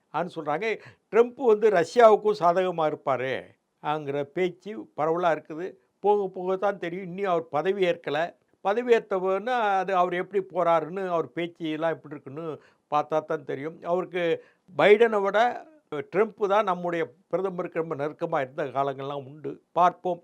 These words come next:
இந்த அங்க இருக்க அமெ-, அமெரிக்க வாழ் இந்தியர்களுக்கு எதிர்காலம் எப்படி இருக்கும்னு அவர் பதவியேற்ற பிறகு தான் தெரியும்.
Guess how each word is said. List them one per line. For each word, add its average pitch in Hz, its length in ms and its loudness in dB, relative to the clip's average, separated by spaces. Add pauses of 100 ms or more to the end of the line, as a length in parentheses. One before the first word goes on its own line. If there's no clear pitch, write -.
(100)
இந்த 170 480 0
அங்க 175 300 0
இருக்க 202 240 2
அமெ-, 185 420 2
அமெரிக்க 208 460 0
வாழ் 180 200 4
இந்தியர்களுக்கு 175 1000 -2 (200)
எதிர்காலம் 190 560 2
எப்படி 160 280 0
இருக்கும்னு 170 680 -6 (180)
அவர் 143 240 -2
பதவியேற்ற 190 480 2
பிறகு 156 240 -4
தான் 180 160 -4
தெரியும். 160 460 -6